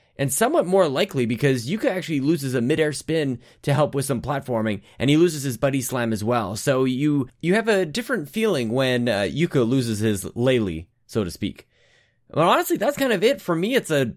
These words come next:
perfectly balanced collectathon. Every time I find a new item or unlock a new area, I can't wait to find what's next.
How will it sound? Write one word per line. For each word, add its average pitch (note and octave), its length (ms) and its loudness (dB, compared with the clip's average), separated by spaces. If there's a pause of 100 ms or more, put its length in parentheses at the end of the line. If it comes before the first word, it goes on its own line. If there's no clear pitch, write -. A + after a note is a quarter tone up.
(160)
perfectly F#3 460 0 (220)
balanced E3+ 440 0
collectathon. C#3+ 800 -2
Every A3+ 260 0
time G3+ 280 -4
I D3+ 200 -2
find E3 460 -4
a B2+ 100 -2
new E3+ 200 2
item E3+ 320 0
or C3 140 2
unlock B2+ 340 2
a B2+ 80 -2
new C#3 200 0
area, A#2+ 340 0 (240)
I D#3+ 140 -2
can't F#3 360 0
wait C3+ 320 -2
to D#3 80 -2
find B2 300 -2
what's A2 220 -4
next. G2+ 320 -10